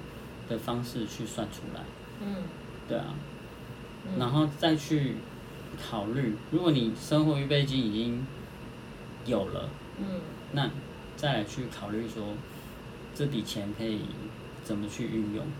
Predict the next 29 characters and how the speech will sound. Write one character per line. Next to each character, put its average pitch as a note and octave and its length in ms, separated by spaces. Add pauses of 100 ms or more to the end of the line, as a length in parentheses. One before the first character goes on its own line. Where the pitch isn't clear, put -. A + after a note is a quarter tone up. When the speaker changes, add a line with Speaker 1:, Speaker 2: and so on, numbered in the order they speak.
(720)
Speaker 1:
不 F3 100
管 A#2 260
是 D3 480 (1160)
你 C3+ 100
想 C#3+ 200
要 C#3 500 (260)
增 D3 240
进 C3+ 440 (120)
自 D3+ 160
己 A2 300
的， G2+ 380 (1300)
呃， A#2 80
能 A2 260
力， B2+ 200 (380)
想 G#2 120
要 A2+ 80
去 B2+ 140
上 A2 280
课， A2 200 (400)
Speaker 2:
嗯。 G3+ 80 (640)
Speaker 1:
哦， G2+ 100 (220)
还 A#2 100
是 C3 100
说 B2+ 340
你 A#2+ 140
想 G#2 240
要， A#2 260 (1400)
没 C#3+ 100
有， D3 80